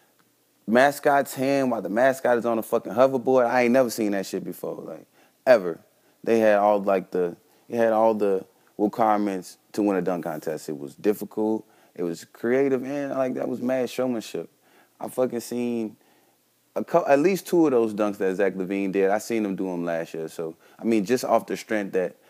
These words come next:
I had never seen anything quite like what fucking Aaron Gordon had did before, I just think he should have won. <laughs> That boy Shaq was out there giving out, like, niggas strong fours and shit. Like,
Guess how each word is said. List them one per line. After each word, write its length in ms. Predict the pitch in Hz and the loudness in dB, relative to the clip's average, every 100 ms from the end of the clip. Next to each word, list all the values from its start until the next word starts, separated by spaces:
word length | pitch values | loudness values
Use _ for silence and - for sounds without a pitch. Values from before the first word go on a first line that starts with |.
| - | -12
I 100 | 101 | -2
had 160 | 110 | 0
never 200 | 107 110 | 2 0
seen 420 | 101 - 117 110 90 | -2 -4 -2 0 0
anything 560 | 101 92 98 95 87 _ _ - _ _ | -2 -2 -4 -4 -6 _ _ -20 _ _
quite 380 | - 110 117 98 | 0 2 2 2
like 260 | 101 98 | 0 0
what 220 | 87 98 | 0 -2
fucking 360 | 92 95 92 85 | -2 -6 -6 -6
Aaron 200 | 92 90 | -6 -6
Gordon 280 | 85 90 85 | -4 -4 -4
had 180 | 82 80 | -8 -6
did 200 | 85 76 | -6 -6
before, 440 | - - 73 - _ _ _ - | -12 -10 -10 -12 _ _ _ -12
I 120 | 87 | -10
just 160 | 80 82 | -10 -10
think 160 | 73 | -10
he 40 | 76 | -10
should 200 | - 76 | -10 -10
have 80 | |
won. 240 | 76 76 71 _ _ _ _ - | -8 -10 -14 _ _ _ _ -8
<laughs> 320 | - 90 76 - - - | -6 -6 -8 -10 -20 0
That 180 | 139 131 | 2 4
boy 200 | 120 113 | 4 4
Shaq 240 | - 113 | 4 2
was 140 | 104 101 | 2 2
out 160 | 98 | 2
there 140 | 101 95 | 2 0
giving 340 | 82 98 92 | 0 -2 0
out, 200 | 90 85 | 0 0
like, 320 | 85 82 - | 0 -2 -6
niggas 320 | - 95 90 | -6 -4 -4
strong 400 | 85 - 101 98 | -8 -2 -2 -2
fours 480 | 87 - 110 117 101 | -4 0 2 2 2
and 120 | 92 | -4
shit. 300 | 87 87 80 | -8 -8 -8
Like, 240 | 76 76 | -8 -10